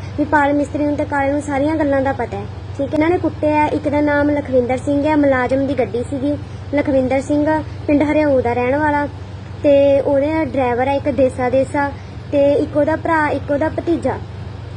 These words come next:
ਜਿਨ੍ਹਾਂ ਨੇ ਕੁੱਟਮਾਰ ਕੀਤੀ ਹੈ। ਤੇ ਉਸ ਤੋਂ ਬਾਅਦ ਜਦੋਂ ਉਹਨਾਂ ਨੇ ਮੇਰੇ ਨਾਲ ਗੱਲ ਕੀਤੀ, ਬਾਰਾਂ ਵੱਜ ਕੇ ਚਾਲੀ ਮਿੰਟ ਤੇ ਉਹਨਾਂ ਨੇ ਮੈਨੂੰ ਵੀਡੀਓ ਸੈਂਡ ਕੀਤੀਆਂ ਨੇ, ਵੀਡੀਓ ਸੈਂਡ ਕੀਤੀਆਂ ਨੇ ਮੈਨੂੰ। ਜਦੋਂ ਮੈਨੂੰ ਉਹਨਾਂ ਨੇ ਵੀਡੀਓ ਸੈਂਡ ਕੀਤੀਆਂ, ਮੈਂ ਨਾਲ ਦੀ ਨਾਲ ਉਹਨਾਂ ਨੂੰ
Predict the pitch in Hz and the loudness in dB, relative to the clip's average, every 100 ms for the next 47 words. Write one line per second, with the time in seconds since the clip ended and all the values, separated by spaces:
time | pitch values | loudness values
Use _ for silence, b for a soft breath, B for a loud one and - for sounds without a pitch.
0 | - 277 277 269 294 320 277 240 220 208 | -6 -2 2 2 2 0 0 0 0 -2
1 | 220 214 214 208 - B B B 277 277 | -4 -2 -2 -4 -10 B B B 2 4
2 | 277 285 294 - 311 302 311 302 320 330 | 4 2 -2 0 0 2 0 0 0 0
3 | 311 294 285 294 285 294 311 311 294 285 | 0 0 2 2 2 0 0 0 0 0
4 | 269 262 277 269 285 285 269 B B - | 0 -2 -4 -4 -2 -2 -4 B B 2
5 | 311 320 320 285 285 311 311 285 294 285 | 2 2 0 0 -2 -2 0 0 0 0
6 | 285 294 294 320 320 311 262 277 311 311 | -2 -2 0 2 2 2 0 0 0 2
7 | 269 262 240 233 226 220 214 B B - | 0 0 -2 0 0 -2 -4 B B 0
8 | 277 302 311 311 285 285 - 285 294 302 | 4 4 2 0 0 -4 -2 0 0 2
9 | 294 285 277 285 285 294 302 302 302 302 | 0 2 2 2 0 2 0 2 0 0
10 | 320 277 285 311 285 277 - 285 294 302 | 0 0 0 0 -2 -4 -4 -2 0 2
11 | 277 262 269 311 285 285 285 294 320 | 2 2 0 0 0 0 0 0 0